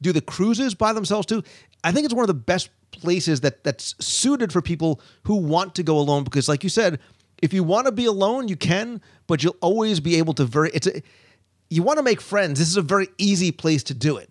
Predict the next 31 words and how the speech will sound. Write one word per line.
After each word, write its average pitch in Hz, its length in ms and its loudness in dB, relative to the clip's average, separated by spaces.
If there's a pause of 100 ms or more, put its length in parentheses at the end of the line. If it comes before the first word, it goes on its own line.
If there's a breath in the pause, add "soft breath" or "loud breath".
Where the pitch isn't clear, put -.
(120)
right? 151 180 0
Whether 151 200 2
it's - 120 -6
the 156 60 -2
guy 170 300 0
in 202 140 2
line 190 360 2
or, 147 140 2
or 135 140 -2
the 131 80 -2
person 190 300 -2
you're 190 60 2
sitting 175 240 0
next 170 260 0
to 165 240 2
at, 143 200 -4
at 143 80 0
lunch 156 260 0
or 160 40 0
dinner, 151 220 0
whatever 139 240 0
it 135 40 -6
may 135 140 0
be, 123 320 -2 (480 soft breath)
you 170 240 0
can 175 320 0
sort 156 120 2
of 120 160 -2
be 147 360 0
as, 127 480 0 (360 soft breath)
um, 110 480 -8